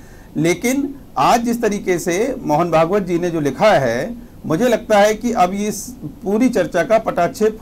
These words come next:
हो जाना चाहिए। उन्होंने कहा कि संघ शाखा में उन्नीस सौ छियासठ से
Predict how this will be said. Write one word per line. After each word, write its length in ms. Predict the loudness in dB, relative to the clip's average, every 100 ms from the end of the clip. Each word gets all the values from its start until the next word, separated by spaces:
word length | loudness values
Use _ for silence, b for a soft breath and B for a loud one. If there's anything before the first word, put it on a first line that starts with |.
| -2
हो 100 | 2
जाना 260 | 2 2
चाहिए। 480 | 0 0 2 0 0
उन्होंने 420 | 0 0 -2 -2
कहा 360 | 0 2 4 2
कि 180 | 2 -4
संघ 400 | 0 0 2 2
शाखा 440 | 4 2 4 2
में 220 | 2 -2
उन्नीस 360 | -2 -2 -4 -4
सौ 80 | -6
छियासठ 440 | 0 2 2 0
से 300 | -4 -4 -6